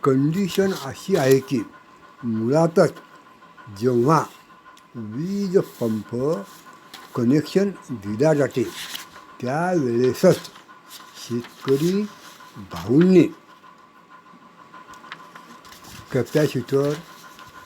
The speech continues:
योग्य साईजचा बसवला का नाही,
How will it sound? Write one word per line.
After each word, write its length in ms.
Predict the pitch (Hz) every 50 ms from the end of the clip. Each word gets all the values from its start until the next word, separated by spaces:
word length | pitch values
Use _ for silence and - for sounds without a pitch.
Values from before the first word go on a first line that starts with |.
| - - - -
योग्य 300 | 127 127 120 120 139 143
साईजचा 640 | - - 143 131 120 - - - 147 135 135 139 151 - - - - - - - - - - - - 117 107
बसवला 500 | 120 120 - - - 170 190 196 185 160
का 180 | 139 - 127 123
नाही, 360 | 120 117 110 107 110 123 143